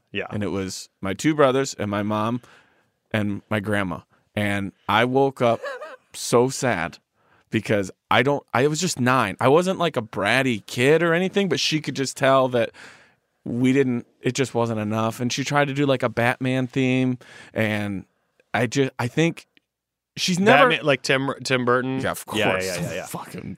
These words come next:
Speaker 1: Well, I was just thinking that was around the time.
Speaker 2: Yeah,
Speaker 1: It was,
Speaker 2: yeah.
Speaker 1: like,
Speaker 2: Oh,
Speaker 1: eighty-eight
Speaker 2: dude,
Speaker 1: or whatever.
Speaker 2: eighty-nine.
Speaker 1: Yeah, yeah, yeah.
Speaker 2: Uh, and, um,
Speaker 1: No, but when that movie came out, was that eighty-nine?
Speaker 2: Yeah,
Speaker 1: Oh, it
Speaker 2: summer
Speaker 1: just
Speaker 2: of
Speaker 1: came
Speaker 2: eighty-nine.
Speaker 1: out.
Speaker 2: Yeah.
Speaker 1: Fresh
Speaker 2: Yeah.
Speaker 1: Batman.
Speaker 2: And, um, I, th-, I, d-, I was not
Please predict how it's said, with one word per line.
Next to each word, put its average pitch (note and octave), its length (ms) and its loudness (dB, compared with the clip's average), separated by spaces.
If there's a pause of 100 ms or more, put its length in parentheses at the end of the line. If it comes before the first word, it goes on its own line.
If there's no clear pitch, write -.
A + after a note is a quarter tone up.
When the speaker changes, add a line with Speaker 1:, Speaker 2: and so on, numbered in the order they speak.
Speaker 1:
Well, F3 80 6
I - 40 8
was A3+ 80 4
just G#3+ 160 4
thinking G3 160 2
that E3+ 80 6
was D#3+ 120 2
around D#3+ 200 2
the B2+ 60 -4
time. B2+ 260 2
Speaker 2:
Yeah, G#2+ 200 4
Speaker 1:
It - 80 0
was, C#3 40 6
Speaker 2:
yeah. B2 60 6
Speaker 1:
like, E3 100 2
Speaker 2:
Oh, - 20 -2 (240)
Speaker 1:
eighty-eight D#3+ 300 4
Speaker 2:
dude, C3 100 4
Speaker 1:
or A2 120 0
whatever. G#2 180 2
Speaker 2:
eighty-nine. C3+ 300 2
Speaker 1:
Yeah, D#2+ 160 -8
yeah, F#2+ 260 -4 (120)
yeah. A#2+ 60 6
Speaker 2:
Uh, A2 300 4 (140)
and, A#2+ 360 2
um, A2+ 140 4
Speaker 1:
No, D#3+ 120 6
but D3+ 120 2
when C#3+ 140 0
that B2 100 0
movie A#2+ 260 -2
came F#2 240 -6
out, E2+ 160 -10
was F#2+ 100 -8
that B2+ 140 0
eighty-nine? B2+ 320 -2
Speaker 2:
Yeah, B2+ 180 2 (160)
Speaker 1:
Oh, C3+ 80 6
it D3+ 40 8
Speaker 2:
summer B2 160 6
Speaker 1:
just E3+ 160 6
Speaker 2:
of A#2+ 60 2
Speaker 1:
came E3+ 120 6
Speaker 2:
eighty-nine. B2+ 80 4
Speaker 1:
out. G#2+ 180 0
Speaker 2:
Yeah. G#2 220 0
Speaker 1:
Fresh G2+ 560 -4
Speaker 2:
Yeah. G2+ 60 -4
Speaker 1:
Batman. G2 520 -2 (120)
Speaker 2:
And, B2+ 400 2 (160)
um, G#2+ 540 2 (920)
I, B2+ 100 6
th-, - 280 -10
I, B2 120 4
d-, C3+ 260 2
I C3 100 2
was B2 220 0
not C3 640 0